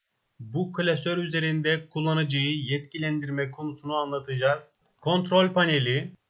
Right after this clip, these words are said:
sistem, izinler, kullanıcılar bölümünde bir adet kullanıcımız, e, varsayılan da vardır. Bu da admin kullanıcısıdır. Daha sonra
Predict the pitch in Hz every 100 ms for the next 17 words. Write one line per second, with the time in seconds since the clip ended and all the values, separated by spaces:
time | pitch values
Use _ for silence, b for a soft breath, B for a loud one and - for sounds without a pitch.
0 | _ _ - 180 180 - 151 151 170 185
1 | _ _ _ _ _ _ _ _ _ _
2 | _ _ _ _ _ _ _ - 160 160
3 | 180 170 156 160 180 - _ _ _ -
4 | 151 175 180 180 185 190 170 165 135 113
5 | 107 135 - - _ _ _ - 170 208
6 | 151 127 127 - 120 117 113 113 113 101
7 | - - 127 113 123 135 131 165 160 165
8 | 170 175 170 170 160 175 - _ _ _
9 | _ 139 165 190 190 - 160 160 185 180
10 | 156 139 131 131 113 - 131 170 180 -
11 | _ _ _ 156 185 190 190 185 170 175
12 | 196 -